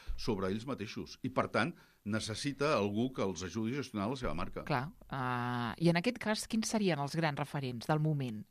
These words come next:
Speaker 2: Jordi, pel que fa a la marca personal?
Speaker 1: A veure, a què et refereixes, a, a grans referents? A persones que gestionen bé la seva marca?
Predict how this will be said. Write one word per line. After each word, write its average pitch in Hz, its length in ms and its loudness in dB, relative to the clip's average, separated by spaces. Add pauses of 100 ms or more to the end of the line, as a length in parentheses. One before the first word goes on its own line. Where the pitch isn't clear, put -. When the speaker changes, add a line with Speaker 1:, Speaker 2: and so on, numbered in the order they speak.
(120)
Speaker 2:
Jordi, 135 460 2
pel 147 160 4
que 151 100 2
fa 156 220 6
a - 20 4
la 160 100 6
marca 160 260 4
personal? 139 580 -2 (1600)
Speaker 1:
A 127 100 4
veure, 143 160 10
a - 40 2
què 165 100 -2
et 165 60 -4
refereixes, 104 680 0
a, 90 400 -2
a 104 140 -4
grans 101 280 -2
referents? 98 640 -2
A 107 180 0
persones 160 560 -2
que 147 140 2 (400)
gestionen 135 560 0
bé 131 100 2
la 123 140 0
seva 113 200 0
marca? 127 420 -2